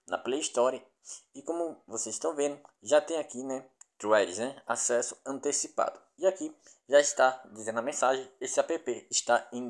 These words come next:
desenvolvimento, né? Então, como eu pesquisei aqui, quinta-feira pode já ser lançado, talvez chegue primeiramente nos Estados Unidos, mas quinta ou sexta, ou sexta-feira pode já estar aqui no Brasil, talvez. Então, pessoal, já tem, vai ser.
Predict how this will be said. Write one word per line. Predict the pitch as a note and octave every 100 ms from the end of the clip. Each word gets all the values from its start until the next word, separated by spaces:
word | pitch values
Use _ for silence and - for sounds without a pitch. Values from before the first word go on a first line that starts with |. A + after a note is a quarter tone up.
| G2+ -
desenvolvimento, | C#3+ C3 B2+ C3 C#3 G#2 F2 G#2+
né? | B2 - - - _
Então, | D#3+ E3 _ _
como | A#2 B2+
eu | C3+
pesquisei | - B2 - C#3
aqui, | F3+ E3+ - _ - _ _ _ _ _
quinta-feira | - G#3 F#3+ - A#2+ A2+ - _ _
pode | G#2+ G#2 G#2+
já | G#2+ G2+
ser | - A2 G#2
lançado, | D3 - D3 D3 -
talvez | C#3+ C3+ C3
chegue | A2+ A2
primeiramente | A2+ A#2+ A2+ G2 G#2+
nos | G2+
Estados | G#2 A2 A2
Unidos, | F3+ D#3 D#3+ - - _
mas | D3+ D#3
quinta | - G3 G3+ -
ou | - F#3+
sexta, | F3+ - -
ou | E3+
sexta-feira | E3 D#3+ D3 F3+ C3 C3+ C#3 _ _
pode | B2+ C3
já | B2 C3
estar | - A2+
aqui | - A2 A2 - - -
no | G#2+ A#2
Brasil, | A2 B2+ A2 F#2+ G2 _ _ -
talvez. | A#2 G#2+ C#2+ - - - _ _
Então, | B2 E3
pessoal, | D#3+ D3+ D3 A#2
já | C#3 C#3+ - _ _
tem, | A#2+ A#2
vai | A2+ C3
ser. | A2+ - A2+